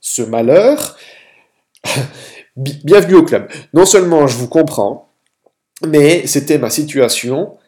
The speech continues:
il y a un an et demi. Et j'en avais ras-le-bol d'être constamment malade,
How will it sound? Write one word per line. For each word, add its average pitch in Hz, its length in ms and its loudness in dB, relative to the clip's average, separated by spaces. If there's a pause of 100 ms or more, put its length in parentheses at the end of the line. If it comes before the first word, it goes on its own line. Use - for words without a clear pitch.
(400)
il 135 160 -4
y 151 80 2
a 151 120 -2
un 135 140 0
an 143 100 2
et 120 80 0
demi. 110 280 -14 (300)
Et 123 140 -4
j'en 113 240 -8
avais 120 440 -6 (120)
ras-le-bol 127 920 0 (240)
d'être 127 500 0
constamment 135 800 -4
malade, 160 840 -6